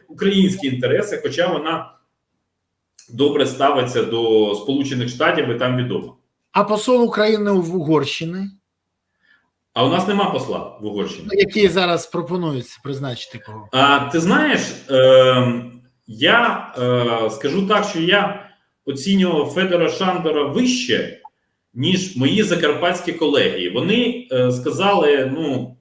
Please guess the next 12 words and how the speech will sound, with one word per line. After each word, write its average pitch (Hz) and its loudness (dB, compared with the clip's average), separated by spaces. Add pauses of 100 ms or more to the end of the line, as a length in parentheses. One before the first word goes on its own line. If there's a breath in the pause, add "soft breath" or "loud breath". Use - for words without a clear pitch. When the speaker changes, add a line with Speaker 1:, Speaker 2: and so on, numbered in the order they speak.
(200)
Speaker 1:
ти 180 0
його 165 4
не 160 -2
знаєш 269 -2
особисто, 131 -4 (360 soft breath)
ти 165 4
робиш 185 4
висновки 147 -4
з 123 -6
медіа, 147 0 (680 soft breath)
е, 110 0
ми 170 2